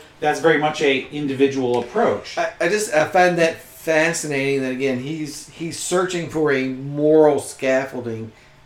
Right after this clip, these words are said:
Speaker 2: outside of the religion and the theology that he's used to, but he can't escape it.
Speaker 1: Exactly.
Speaker 2: It, it's still ingrained into his experience so much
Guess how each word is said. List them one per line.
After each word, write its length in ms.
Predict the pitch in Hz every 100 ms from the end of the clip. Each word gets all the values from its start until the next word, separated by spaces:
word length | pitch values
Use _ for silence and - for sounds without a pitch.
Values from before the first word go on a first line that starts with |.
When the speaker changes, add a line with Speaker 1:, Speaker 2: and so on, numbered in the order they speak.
| -
Speaker 2:
outside 1000 | 151 156 - - 147 139 131 123 123 110 - _ _ _
of 220 | 139 131 120
the 80 |
religion 720 | 117 117 127 151 147 139 131 113 - _ _ _ -
and 140 | 131
the 80 | 120
theology 800 | 107 180 135 127 151 147 135 131
that 180 | 127 117
he's 240 | 113 110 117
used 300 | 160 170 -
to, 260 | 123 104 104 _ _ - - _ _
but 120 | 139
he 60 | 135
can't 320 | - 147 139
escape 420 | 135 - 123 120
it. 120 | 90 - - _ _ -
Speaker 1:
Exactly. 440 | 170 185 185 196
Speaker 2:
It, 40 |
it's 100 | 175
still 340 | - 185 185 185
ingrained 840 | 165 165 143 131 156 160 175 170
into 380 | 156 147 127 147
his 260 | 131 143 131
experience 800 | 123 - - 151 160 143 127 -
so 260 | 131 123
much 560 | 120 165 170 131 123